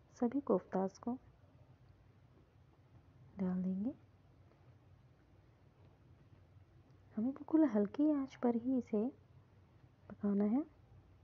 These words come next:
क्योंकि तेज आंच पर अगर हम पकाएंगे तो ये फट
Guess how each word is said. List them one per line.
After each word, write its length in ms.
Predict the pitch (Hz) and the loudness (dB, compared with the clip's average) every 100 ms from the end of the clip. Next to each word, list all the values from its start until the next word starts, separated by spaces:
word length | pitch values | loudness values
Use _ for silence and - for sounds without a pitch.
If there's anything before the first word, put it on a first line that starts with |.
| - - - - - - - - - - - _ - - | -20 -20 -20 -20 -20 -20 -20 -20 -20 -20 -20 _ -20 -8
क्योंकि 200 | - 208 | -2 -2
तेज 360 | 214 - 254 285 | -2 0 2 2
आंच 140 | 277 | -2
पर 120 | - 277 | 0 0
अगर 120 | 269 | 2
हम 120 | 269 | 2
पकाएंगे 540 | 233 202 190 214 254 | 2 0 2 2 0
तो 140 | 285 285 | 0 2
ये 260 | 269 269 | 2 2
फट 220 | 262 - | 2 -2